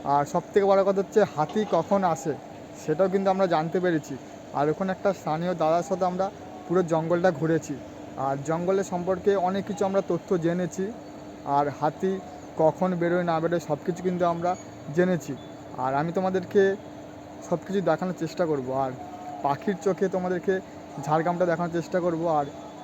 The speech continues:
আমি কিন্তু তোমার এখন চলে আসছি, আর এখন ঘড়িতে বাজে ওই ছটা মতো বাজে,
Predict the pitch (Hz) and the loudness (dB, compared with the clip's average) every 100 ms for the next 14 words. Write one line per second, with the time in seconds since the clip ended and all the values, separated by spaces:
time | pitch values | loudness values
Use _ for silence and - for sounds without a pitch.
0 | - - 143 160 180 208 202 214 202 196 | -12 -8 -4 -2 0 -2 0 0 0 0
1 | 202 208 - - - - - - - - | 0 -2 -8 -14 -14 -14 -14 -14 -16 -16
2 | - - - 143 185 180 175 196 165 - | -16 -12 -8 -2 -2 0 2 4 4 0
3 | 185 - - - - - - 131 131 - | -10 -10 -14 -16 -16 -14 -6 -4 -2 -2
4 | 135 185 170 160 170 190 185 185 190 190 | -2 -4 0 2 2 0 0 0 -2 -2
5 | 190 - - - - - - - - - | -4 -10 -16 -16 -16 -16 -14 -14 -12 -6
6 | - 147 170 165 165 175 - - - 165 | 0 0 4 4 2 -2 -12 -16 -8 -2
7 | 175 180 131 | 0 2 2